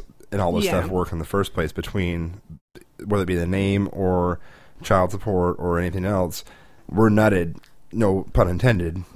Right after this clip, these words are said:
Speaker 1: from the <laughs> get-go, and it's, it ca-, it, there's just, it's not, it's not like the dad would have a say, be able to have a say in it in the first place. And mom wanted to change it, she could change it, boom, pop, done. There's not a whole lot he could do for it. It's just one more way where we're,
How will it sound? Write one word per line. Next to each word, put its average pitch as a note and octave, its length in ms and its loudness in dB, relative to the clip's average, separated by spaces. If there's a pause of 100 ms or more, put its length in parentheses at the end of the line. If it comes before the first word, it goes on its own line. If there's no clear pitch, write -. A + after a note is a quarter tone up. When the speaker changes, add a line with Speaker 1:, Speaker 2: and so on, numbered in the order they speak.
(160)
Speaker 1:
from A2 220 -2
the G2+ 80 2
<laughs> F2+ 140 2
get-go, G2 460 4 (340)
and F2+ 440 2 (100)
it's, - 500 -4 (880)
it G#2 160 -2
ca-, G#2+ 200 2
it, G2+ 360 -2
there's G#2 200 2
just, G#2+ 300 -2
it's - 220 -6
not, G#2 320 0 (1900)
it's B2+ 120 -2
not C3 100 2
like G#2+ 100 4
the G2+ 60 0
dad G2+ 160 4
would F#2+ 80 4
have G2+ 100 0
a F#2+ 60 -2
say, F#2+ 240 0
be F2+ 100 -2
able F2+ 60 2
to F2+ 60 0
have G2 80 0
a F2 40 0
say F#2+ 140 -2
in F2+ 60 0
it - 20 -2
in D#2 60 -4
the E2+ 60 -6
first C3+ 220 2
place. C#2+ 200 -4
And E2 100 -4
mom F2+ 160 0
wanted E2+ 240 -2
to - 40 -10
change C3 180 -2
it, G2+ 60 -6
she - 120 -10
could F#2+ 100 -4
change A2 240 -2
it, G2 100 -4
boom, G2 180 -2
pop, F2+ 240 -4
done. A2+ 180 2
There's F#2 140 -2
not G#2 100 0
a G2+ 40 0
whole G2 100 0
lot F#2 120 0
he G2 80 -6
could F#2+ 120 -4
do B2+ 160 2
for E2+ 240 -2
it. F2 40 0
It's F2 100 -6
just G2 100 -8
one F#2+ 140 0
more F#2+ 140 0
way G2 200 0
where F2+ 120 -2
we're, F#2 360 0